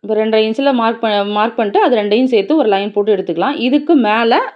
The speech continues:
பேக் பார்ட்டை நம்ம போட போறோம். பேக் கட் பண்ணியிருக்கோம் இல்லையா, பிளவுஸு, அந்த, அந்த கட் பண்ண பீஸை வந்து இதுக்கு மேல வைங்க. கரெக்டா அந்த லைன்ல இருக்கிற மாதிரி வைங்க. ஒருவேளை உங்களுக்கு வந்து அந்த லைன்ல வந்து வச்சும் வந்து துணி பத்தல, இந்த சைடு வந்து எனக்கு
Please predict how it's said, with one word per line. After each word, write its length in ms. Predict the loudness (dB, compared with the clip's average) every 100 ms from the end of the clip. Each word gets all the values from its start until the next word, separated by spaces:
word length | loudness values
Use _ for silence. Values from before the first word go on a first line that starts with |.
| -8
பேக் 220 | -2 -2 0
பார்ட்டை 280 | 0 0 0
நம்ம 180 | 0 -2
போட 220 | -2 -4
போறோம். 280 | -4 -8 -10 _ _ _ _ _
பேக் 280 | -2 0 0
கட் 180 | -4 -2
பண்ணியிருக்கோம் 340 | -2 0 -2
இல்லையா, 380 | -2 2 2 0
பிளவுஸு, 320 | 0 0 0 0
அந்த, 400 | 2 0 -2 -4
அந்த 280 | -4 -2 -2
கட் 200 | -2 -2
பண்ண 260 | -2 -2 -2
பீஸை 260 | -2 -2 0
வந்து 300 | 0 2 2
இதுக்கு 260 | 0 -2
மேல 320 | 0 0 0
வைங்க. 320 | 0 0 -2 -4 -10 _ _ _ -2
கரெக்டா 240 | 0 2
அந்த 180 | 0 0
லைன்ல 340 | 0 -2 0 -2
இருக்கிற 260 | 0 -2
மாதிரி 260 | 0 2 2
வைங்க. 280 | 2 0 0 -2 -4 -12 0
ஒருவேளை 520 | 2 2 2 2 2
உங்களுக்கு 380 | 0 -2 -2 -2
வந்து 200 | 0 2
அந்த 140 | 2
லைன்ல 480 | 2 0 -2 -2 -2
வந்து 240 | -2 0
வச்சும் 520 | 0 -2 -4 2 2
வந்து 280 | 2 0 0 2 2 0 -2
துணி 260 | 2 4 4
பத்தல, 440 | 2 -2 0 0
இந்த 180 | 0 -2 0
சைடு 200 | 0 0
வந்து 220 | 0 0
எனக்கு 460 | 0 0 2 2